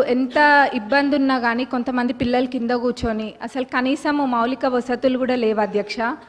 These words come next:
టాయిలెట్స్ అయితే అవి ఎంత దారుణంగా ఉన్నాయంటే అక్కడ పిల్లలు అవి ఎట్లా యూజ్ చేస్తుండ్రు అన్న చూస్తేనే చూసిన వాళ్ళకి బాధ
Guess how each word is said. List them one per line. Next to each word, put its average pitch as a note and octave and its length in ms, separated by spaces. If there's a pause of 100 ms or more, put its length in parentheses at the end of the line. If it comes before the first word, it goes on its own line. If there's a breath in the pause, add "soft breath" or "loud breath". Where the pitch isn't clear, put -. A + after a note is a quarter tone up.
(500 soft breath)
టాయిలెట్స్ C4+ 600
అయితే C#4 240 (240)
అవి B3 180
ఎంత B3 160 (160)
దారుణంగా C4 520
ఉన్నాయంటే B3+ 520 (580 loud breath)
అక్కడ B3+ 280 (180)
పిల్లలు C#4 400
అవి B3+ 180
ఎట్లా C4 280
యూజ్ C#4+ 260
చేస్తుండ్రు C4+ 520
అన్న C4 120 (140)
చూస్తేనే C4 480 (600 soft breath)
చూసిన C4 340
వాళ్ళకి B3 300
బాధ A3 140